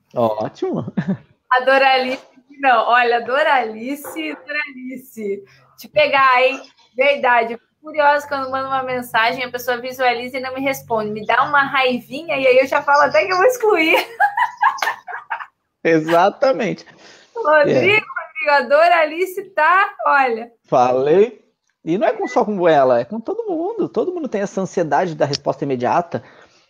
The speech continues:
Speaker 1: Agora a gente tá num momento ainda político que é muito, tá muito, tem muita, muito ódio envolvido, as pessoas tão se odiando por nada.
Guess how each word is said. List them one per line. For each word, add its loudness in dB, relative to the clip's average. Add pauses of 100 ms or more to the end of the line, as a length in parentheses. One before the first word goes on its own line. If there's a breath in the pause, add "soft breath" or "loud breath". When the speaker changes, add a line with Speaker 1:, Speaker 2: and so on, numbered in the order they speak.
Speaker 1:
Agora 2
a 0
gente -6
tá 0
num 0
momento 0
ainda 0
político -2
que -4
é 2
muito, -2 (220)
tá 0
muito, -2
tem -4
muita, -4
muito -6
ódio 2
envolvido, 2
as -2
pessoas -6
tão -4
se -4
odiando 0
por -4
nada. 0